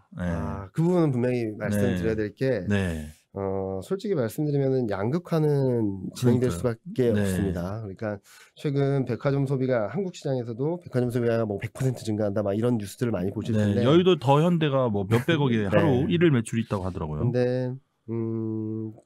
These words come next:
Speaker 2: 좋은 쪽은 더 좋아지는 그림,
Speaker 1: 네.
Speaker 2: 힘든 쪽은 어떻게 보면은 일정 부분 회복될 수는 있어도
Speaker 1: 네.
Speaker 2: 이전 수준으로 가기는 쉽지 않은 구도, 구도.
Speaker 1: 음.
Speaker 2: 그런들 K자 회복이라는 것들이,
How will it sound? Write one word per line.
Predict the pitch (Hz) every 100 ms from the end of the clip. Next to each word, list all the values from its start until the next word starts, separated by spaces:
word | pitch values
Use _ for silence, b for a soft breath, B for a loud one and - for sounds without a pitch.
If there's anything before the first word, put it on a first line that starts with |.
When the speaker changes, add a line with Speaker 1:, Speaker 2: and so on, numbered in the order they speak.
| _
Speaker 2:
좋은 | 135 143 175
쪽은 | - 143 131 131 131 131 131 127 _
더 | 117 101
좋아지는 | 107 104 92 95 90
그림, | 92 151
Speaker 1:
네. | 101 92 85 78 73
Speaker 2:
힘든 | 214 202 180
쪽은 | 156 139 135 135 131 131
어떻게 | 113 - 123
보면은 | 117 117 117 117 117 b b b
일정 | 120 131 156 175 170
부분 | 160 147 143 143 143 -
회복될 | 127 220 262 214
수는 | 196 151
있어도 | 101 - 98 117 101 90
Speaker 1:
네. | 98 92
Speaker 2:
이전 | 170 196
수준으로 | 165 135 123
가기는 | - 92 104
쉽지 | 101 - 123
않은 | 92 101 98
구도, | - - 131 185
구도. | 98 98 90
Speaker 1:
음. | 170 247 247 B 78 B
Speaker 2:
그런들 | 156 190 175 175 170 165 135
K자 | - 254 254 - 202 196
회복이라는 | 185 180 156 147 135
것들이, | 123 131 135 139 98